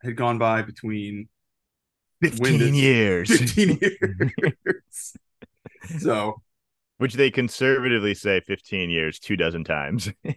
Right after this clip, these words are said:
Speaker 1: Yeah,
Speaker 2: this
Speaker 1: at
Speaker 2: movie, it
Speaker 1: least.
Speaker 2: feels like. <laughs>
Speaker 1: Everything's fifteen years. Everything. Um,
Speaker 2: <laughs>
Speaker 1: everything happened on, like, October tenth,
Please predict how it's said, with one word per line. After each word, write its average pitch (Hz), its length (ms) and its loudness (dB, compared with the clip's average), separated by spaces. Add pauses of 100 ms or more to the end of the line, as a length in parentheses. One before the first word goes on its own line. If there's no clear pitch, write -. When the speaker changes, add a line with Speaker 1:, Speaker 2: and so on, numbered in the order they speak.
(100)
Speaker 1:
Yeah, 143 180 2
Speaker 2:
this 120 140 -2
Speaker 1:
at 123 80 -2
Speaker 2:
movie, 92 320 0
it - 0 -
Speaker 1:
least. 87 120 -4
Speaker 2:
feels 82 300 -6
like. 90 360 -8 (140)
<laughs> - 140 -12
Speaker 1:
Everything's 135 420 0
fifteen 120 340 -8
years. 104 380 -12 (500)
Everything. 107 460 -2 (720)
Um, 113 560 -2
Speaker 2:
<laughs> - 40 -20
Speaker 1:
everything 214 360 2
happened 127 460 -2
on, 104 200 -8
like, 107 160 -6
October 123 480 -2
tenth, 110 400 -6